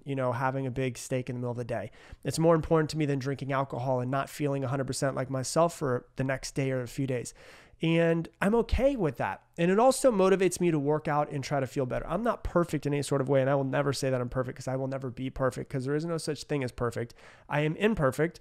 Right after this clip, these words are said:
which makes me perfect because everybody's imperfect. We're all imperfectly imperfect. And, uh, I just try to do my best. And I see this body of mine as, like, a receiver, like a cell phone tower. And everything that I, every time I put something crappy in it,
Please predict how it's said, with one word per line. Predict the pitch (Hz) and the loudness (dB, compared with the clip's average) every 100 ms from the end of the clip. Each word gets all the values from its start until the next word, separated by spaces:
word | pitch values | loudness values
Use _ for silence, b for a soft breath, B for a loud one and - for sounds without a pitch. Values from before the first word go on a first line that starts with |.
| b b b b _ | b b b b _
which | 120 - | -6 0
makes | 165 190 | 2 2
me | 131 | -2
perfect | 117 120 120 143 | 0 -2 -2 -4
because | 147 151 131 - | -4 -4 -4 -6
everybody's | 147 151 139 135 123 123 120 | -4 -4 -4 -6 -4 -4 -6
imperfect. | 117 110 117 117 120 - | -8 -8 -8 -8 -10 -4
We're | 135 | 0
all | 139 165 170 | 6 8 8
imperfectly | 143 - 139 131 127 127 | 4 0 0 0 -2 -4
imperfect. | 110 127 120 113 - B B B B _ | -2 -2 -2 -4 -12 B B B B _
And, | 160 156 151 147 139 - | 4 6 6 4 2 0
uh, | 147 139 135 131 - _ | 2 4 4 2 -2 _
I | 156 180 | 2 4
just | 180 - | 2 -2
try | - 165 147 | -2 -2 0
to | |
do | 131 120 139 135 | -4 -4 -4 -2
my | 127 120 | -2 -4
best. | 117 - 123 180 - - - B B - | -6 -2 0 0 -2 -8 -16 B B -4
And | 135 | -2
I | 131 | 0
see | - - 185 | -2 0 2
this | 185 170 | 2 0
body | - 156 165 170 | 0 0 2 2
of | 143 | 0
mine | 139 139 139 | 0 0 0
as, | 131 | -2
like, | 131 131 | -4 -4
a | 131 | -6
receiver, | 127 131 - 147 143 117 95 - | -6 -6 -4 -2 -2 -2 -10 -10
like | 127 127 | -10 -8
a | |
cell | - - 165 | -2 2 4
phone | 156 139 131 | 2 -2 -4
tower. | 123 117 113 | -4 -6 -6
And | 110 - | -8 -8
everything | 156 180 185 180 | -4 -4 -4 -4
that | 165 160 | -4 -4
I, | |
every | 170 208 | -4 -2
time | 196 196 | -2 -2
I | |
put | 165 180 | -2 -4
something | - 170 135 | -6 -6 -8
crappy | - 151 160 180 | -2 0 0 0
in | 180 | 0
it, | 185 | -2